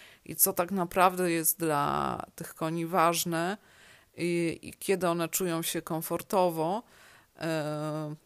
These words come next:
i starać się, no,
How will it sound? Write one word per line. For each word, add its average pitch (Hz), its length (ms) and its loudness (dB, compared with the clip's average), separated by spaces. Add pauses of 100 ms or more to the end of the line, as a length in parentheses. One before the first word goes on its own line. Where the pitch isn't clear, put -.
(720)
i 175 100 -2
starać 220 540 4
się, 190 500 0 (360)
no, 180 280 -2